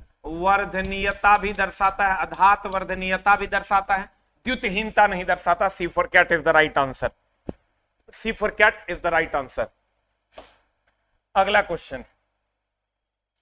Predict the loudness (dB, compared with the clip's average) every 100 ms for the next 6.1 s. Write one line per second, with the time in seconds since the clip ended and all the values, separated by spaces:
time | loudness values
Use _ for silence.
0 | _ _ _ _ _ _ 0 4 2 2
1 | -4 -4 -6 -6 -2 -2 -2 -2 -4 0
2 | 8 8 8 6 6 6 4 -4 -4 -4
3 | 0 0 2 0 0 -2 -2 -4 0 0
4 | 4 4 4 4 2 2 -2 2 2 2
5 | -2 0 0 0 2 0 2 2 0 -8
6 | -14